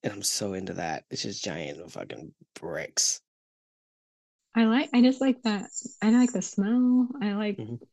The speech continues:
Speaker 2: I like it all. It's less wasteful. I, I try to be conscious of all those things,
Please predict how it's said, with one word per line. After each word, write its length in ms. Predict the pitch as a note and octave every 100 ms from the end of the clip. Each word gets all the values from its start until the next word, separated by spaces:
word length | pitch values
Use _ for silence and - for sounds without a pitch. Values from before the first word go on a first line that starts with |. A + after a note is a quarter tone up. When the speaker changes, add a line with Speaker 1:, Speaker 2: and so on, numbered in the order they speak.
| - _
Speaker 2:
I 60 | G3+
like 180 | G#3+ G#3
it 80 |
all. 280 | G3 F3 E3 _ _ _ _ _ _ _ _ _ _ _ _
It's 160 | F#3+ -
less 220 | A#3 A#3+
wasteful. 720 | G#3 G3 G#3+ - G#3+ G#3+ A3+ - _ _ _ _ _ -
I, 140 | G#3 G3+ -
I 80 | A3+
try 260 | - G#3
to 60 | G#3
be 140 | G#3
conscious 640 | G3 G3 G3 G3+ G#3 G#3 -
of 260 | G3+ F#3 - _ _ _ _ _ _ _ _ G#3
all 180 | G3
those 280 | F#3+ F#3 G3
things, 540 | - F#3+ F#3+ G#3 G#3